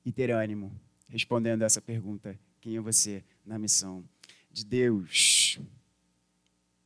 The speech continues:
Vamos olhar um pouco para o passado. O que que Paulo diz? A igreja de Deus que está em Corinto,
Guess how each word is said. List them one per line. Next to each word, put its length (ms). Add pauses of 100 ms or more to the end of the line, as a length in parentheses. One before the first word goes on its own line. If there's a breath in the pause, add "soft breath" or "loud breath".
(2000)
Vamos 280
olhar 340
um 80
pouco 240
para 200
o 40
passado. 600 (1700 soft breath)
O 80
que 120
que 80
Paulo 300
diz? 480 (1400 soft breath)
A 160
igreja 460
de 140
Deus 560
que 160
está 640
em 200
Corinto, 840